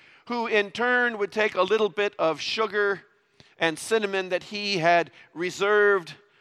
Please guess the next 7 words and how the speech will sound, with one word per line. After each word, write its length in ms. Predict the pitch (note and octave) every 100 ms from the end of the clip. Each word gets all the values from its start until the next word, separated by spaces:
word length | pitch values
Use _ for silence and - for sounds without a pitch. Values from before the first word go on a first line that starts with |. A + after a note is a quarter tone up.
| _ -
all 260 | F#3 F#3+
year 300 | F#3 F#3 F#3
long 520 | E3+ E3 E3+ E3 E3 C#3+ _ _ _ _ _ _ _ _ _ -
and 160 | D3+
make 180 | C#3+ -
a 60 | B2+
babka. 400 | A2 - -